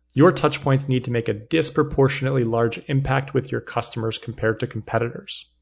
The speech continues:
You won't get a lot of interactions with your customers, and you need to make them count. If you do those two things well, you've got a shot.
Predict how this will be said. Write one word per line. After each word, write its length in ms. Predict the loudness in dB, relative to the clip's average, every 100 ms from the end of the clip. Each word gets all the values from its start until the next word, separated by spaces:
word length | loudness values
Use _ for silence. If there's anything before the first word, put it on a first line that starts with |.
| _ 2
You 100 | 6
won't 200 | 6 6
get 100 | 4
a 40 |
lot 300 | 4 4 4
of 80 | 4
interactions 540 | 2 2 0 0 -4
with 120 | -4 -6
your 120 | -2
customers, 500 | 0 0 0 0 0
and 100 | 0
you 80 | 0
need 280 | 2 2
to 80 | 2
make 180 | 0 0
them 160 | -2 -4
count. 360 | -6 -6 -6 _ _ _ _ _ _
If 120 | 2 4
you 60 |
do 180 | 4 6
those 180 | 6 6
two 160 | 0
things 320 | 2 4 4 4
well, 420 | 4 2 -2 -6
you've 120 | 2
got 120 | 4 4
a 40 |
shot. 540 | 2 2 0 -2 -12